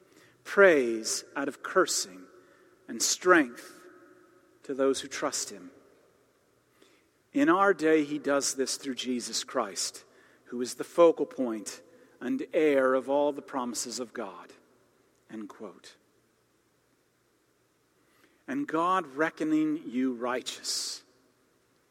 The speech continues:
reckoning you righteous comes by water and the Spirit in your baptism.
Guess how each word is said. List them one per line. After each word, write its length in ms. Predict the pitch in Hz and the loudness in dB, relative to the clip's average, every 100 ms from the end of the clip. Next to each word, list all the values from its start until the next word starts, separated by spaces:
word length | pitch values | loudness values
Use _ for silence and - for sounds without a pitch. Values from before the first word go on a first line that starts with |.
| _ _ _ _ - | _ _ _ _ -18
reckoning 720 | 135 170 208 - 185 180 170 | -6 -4 -2 -4 -4 -4 -2
you 180 | 165 156 | -2 -2
righteous 680 | 139 139 127 - 113 - - - | 0 -2 -2 -6 -8 -6 -6 -10
comes 480 | - 170 156 147 | -10 -4 -4 -4
by 280 | 127 143 135 | -6 -6 -4
water 580 | 120 123 127 131 131 123 - - _ | -6 -4 -4 -2 -4 -6 -14 -20 _
and 180 | 107 110 | -12 -10
the 80 | 104 | -6
Spirit 580 | - - 139 131 131 123 | -6 -4 -2 0 0 -2
in 140 | 113 | -6
your 160 | 113 110 | -6 -8
baptism. 800 | - 120 117 - 117 107 104 | -6 -6 -8 -12 -10 -10 -12